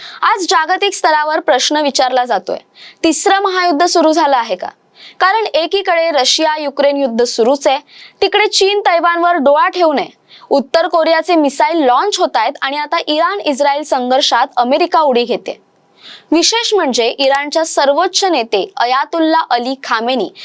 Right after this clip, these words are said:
यांनी संभाव्य इस्रायली हल्ल्याच्या भीतीने आपले तीन उत्तराधिकारी निवडलेत. हे फार मोठं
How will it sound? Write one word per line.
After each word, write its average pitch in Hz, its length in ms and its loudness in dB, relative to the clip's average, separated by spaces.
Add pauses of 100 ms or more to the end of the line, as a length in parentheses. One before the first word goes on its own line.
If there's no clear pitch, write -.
(160)
यांनी 339 220 2
संभाव्य 349 600 0
इस्रायली 277 460 0
हल्ल्याच्या 262 500 0
भीतीने 247 480 0
आपले 262 360 -2
तीन 320 320 -2
उत्तराधिकारी 285 800 0
निवडलेत. 196 400 0 (500)
हे 392 80 2
फार 392 380 0
मोठं 294 500 2